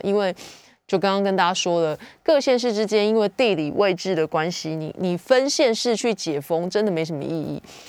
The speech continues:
那，呃，台北市的状况为什么，呃，在过去这个星期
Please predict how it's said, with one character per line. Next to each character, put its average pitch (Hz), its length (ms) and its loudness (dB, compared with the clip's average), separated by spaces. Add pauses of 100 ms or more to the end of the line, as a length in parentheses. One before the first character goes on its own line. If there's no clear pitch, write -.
(280)
那， 403 240 2 (1300)
呃， 240 400 4 (160)
台 - 160 4
北 453 100 4
市 359 140 2
的 302 140 4
状 277 200 2
况 240 360 0
为 277 100 4
什 247 140 -6
么， 165 180 -2 (240)
呃， 50 100 -4 (520)
在 254 180 6
过 269 180 2
去 254 140 0
这 233 100 4
个 202 60 4
星 220 180 0
期 156 320 -6